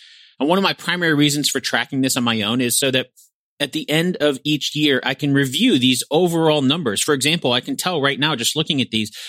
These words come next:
I can tell that the thirty-eight hours per episode in twenty twenty-one is up from last year.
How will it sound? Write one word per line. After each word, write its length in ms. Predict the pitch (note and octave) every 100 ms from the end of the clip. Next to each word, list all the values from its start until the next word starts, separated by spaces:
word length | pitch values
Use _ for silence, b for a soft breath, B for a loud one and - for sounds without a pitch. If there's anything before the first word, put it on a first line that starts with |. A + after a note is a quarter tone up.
| B
I 120 | C#3+ D3
can 160 | C#3+
tell 200 | C3 D#3+
that 160 | D3+ -
the 140 | C#3
thirty-eight 380 | B2+ E3+ E3+ C#3+
hours 300 | C#3 D3 D3
per 160 | - C3+
episode 680 | C3+ D3+ - D3+ D#3 D#3+ - _ -
in 140 | C#3+ C3+
twenty 240 | E3 D3+
twenty-one 500 | - D3+ D#3 A3+ F3
is 220 | D#3+ C#3+ -
up 260 | A#3+ - _ -
from 200 | D#3 D#3
last 300 | F#3 B3 -
year. 180 | A#2